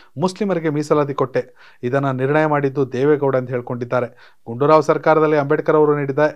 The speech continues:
ಏಯ್ಟೀನ್ ಪರ್ಸೆಂಟ್ ಮೀಸಲಾತಿಯಲ್ಲಿ ಎಸ್ ಸಿಗೆ ಹದಿನೈದು ಪರ್ಸೆಂಟ್, ಎಸ್ ಟಿಗೆ ಮೂರು ಪರ್ಸೆಂಟ್ ನೀಡಿದ್ರು. ಆದ್ರೆ ಆ ಕೋಟಾ ಭರ್ತಿ ಮಾಡ್ಲಿಲ್ಲ. ನಂತರ ನಾನು ಸಾವಿರದ ಒಂಬೈನೂರ ಎಂಬತ್ಮೂರರಲ್ಲಿ ಲೋಕೋಪಯೋಗಿ ಸಚಿವನಾದ ಅಂಬೇಡ್ಕರ್, ಸಚಿವರಾದಾಗ ಅಂಬೇಡ್ಕರ್ ಕೊಟ್ಟಂತಹ ಕೋಟಾ ಭರ್ತಿಯಾಗಲು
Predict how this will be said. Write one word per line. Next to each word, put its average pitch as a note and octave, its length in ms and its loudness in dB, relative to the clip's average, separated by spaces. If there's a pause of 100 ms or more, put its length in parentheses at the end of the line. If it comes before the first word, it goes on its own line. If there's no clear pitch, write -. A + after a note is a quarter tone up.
(180)
ಏಯ್ಟೀನ್ C#3 340 -2
ಪರ್ಸೆಂಟ್ C#3+ 420 -4
ಮೀಸಲಾತಿಯಲ್ಲಿ C3+ 840 0 (280)
ಎಸ್ B2+ 160 -4
ಸಿಗೆ C3+ 180 -6
ಹದಿನೈದು C#3+ 360 -4
ಪರ್ಸೆಂಟ್, D#3 360 -4
ಎಸ್ B2 140 -4
ಟಿಗೆ C3 180 -4
ಮೂರು C3+ 240 -2
ಪರ್ಸೆಂಟ್ C#3 320 -6
ನೀಡಿದ್ರು. B2 460 -8 (320)
ಆದ್ರೆ C#3+ 200 4
ಆ C#3+ 100 4
ಕೋಟಾ F#3 320 4
ಭರ್ತಿ D3 280 0
ಮಾಡ್ಲಿಲ್ಲ. C#3+ 400 0
ನಂತರ C#3 320 -2
ನಾನು C3 280 -4
ಸಾವಿರದ C3 260 -4
ಒಂಬೈನೂರ C#3 260 -4
ಎಂಬತ್ಮೂರರಲ್ಲಿ C3+ 580 -4
ಲೋಕೋಪಯೋಗಿ C3 580 -2
ಸಚಿವನಾದ B2+ 460 -6 (520)
ಅಂಬೇಡ್ಕರ್, C#3 600 4 (320)
ಸಚಿವರಾದಾಗ C#3 640 0
ಅಂಬೇಡ್ಕರ್ D#3 460 -2
ಕೊಟ್ಟಂತಹ C#3 440 -4
ಕೋಟಾ C3 280 -4
ಭರ್ತಿಯಾಗಲು B2+ 680 -4